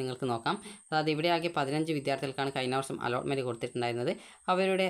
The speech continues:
റാങ്ക് ഡീറ്റെയിൽസ് നിങ്ങൾ നോക്കുന്ന സമയത്ത് നിങ്ങൾക്ക് ഇവിടെ നോക്കാവുന്നതാണ്. അതായത് അയ്യായിരത്തി അഞ്ഞൂറ്റി അൻപത്തിയഞ്ച് ഈ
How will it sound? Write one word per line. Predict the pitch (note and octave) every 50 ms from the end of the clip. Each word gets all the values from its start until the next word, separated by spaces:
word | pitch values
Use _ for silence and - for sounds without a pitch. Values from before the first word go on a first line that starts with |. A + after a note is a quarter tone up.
| - - D3+
റാങ്ക് | C#3+ C#3+ D3 D#3 D#3
ഡീറ്റെയിൽസ് | D3+ C#3+ D3 D3 C#3 - D3+
നിങ്ങൾ | C#3+ C3+ C3+ B2+ B2
നോക്കുന്ന | A#2+ - C#3+ C3+ -
സമയത്ത് | C3+ B2+ - - F#3+ E3
നിങ്ങൾക്ക് | C#3 C3+ - - C3+
ഇവിടെ | C3 C3 B2+ B2+ A#2+
നോക്കാവുന്നതാണ്. | A2+ - - B2+ C3 B2+ B2+ B2 B2 A#2+ C#3 F3+ F3+
അതായത് | D3 C#3 C3+ C3+ C#3 - - - - - - C#3
അയ്യായിരത്തി | C#3 C#3 C#3+ C#3 C#3+ C#3+
അഞ്ഞൂറ്റി | C3+ C3+ C#3 C#3 - C3
അൻപത്തിയഞ്ച് | B2 B2 C3 C3 - - C3+ C3 C3 D3+
ഈ | D3+